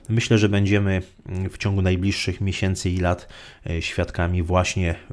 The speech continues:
prób stworzenia takiej mocnej konkurencji wobec Chińskiej Republiki Ludowej, zarówno na płaszczyźnie politycznej, militarnej, ale także gospodarczej. Myślę, że Stany Zjednoczone będą starały się także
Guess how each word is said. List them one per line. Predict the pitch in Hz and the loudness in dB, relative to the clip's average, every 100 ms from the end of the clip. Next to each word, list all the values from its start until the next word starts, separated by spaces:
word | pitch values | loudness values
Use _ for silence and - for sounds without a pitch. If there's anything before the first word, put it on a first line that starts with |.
| 98 | -10
prób | - 107 104 - - | 2 2 2 -4 -6
stworzenia | - - - 95 98 98 | -10 -6 -2 2 2 2
takiej | 92 - 98 | 0 0 0
mocnej | 104 113 - 104 92 - | 2 2 2 0 -2 -2
konkurencji | 120 120 117 110 113 110 | 2 4 4 4 4 0
wobec | 87 82 85 | 0 0 -2
Chińskiej | - 92 - 90 | -4 -6 -2 -2
Republiki | 92 92 95 95 98 | -2 -2 -2 -2 -2
Ludowej, | 90 117 127 110 98 - - - - | 2 4 4 4 2 -6 -16 -12 -2
zarówno | 95 104 110 104 | 2 4 4 4
na | 101 | 2
płaszczyźnie | 92 95 - 98 92 80 | 2 -2 0 0 0 -4
politycznej, | - 123 123 110 104 - 101 92 | 2 4 4 2 -2 -2 0 0
militarnej, | 98 107 107 95 92 90 87 - | 2 2 2 2 2 2 -2 0
ale | 127 110 | 2 2
także | 95 90 87 | 2 0 0
gospodarczej. | 92 101 - 95 95 92 - 90 | 0 -2 -2 2 2 2 0 -2
Myślę, | 95 - 85 | -4 -4 -4
że | 85 - - - - | -4 -8 -16 -20 -16
Stany | - 90 90 | -4 0 2
Zjednoczone | 85 87 85 92 87 | 0 -2 -2 -2 -2
będą | 85 87 85 | 0 0 -2
starały | - 87 85 85 | -2 0 0 0
się | 82 | -4
także | 78 82 85 78 | -2 -2 -2 -4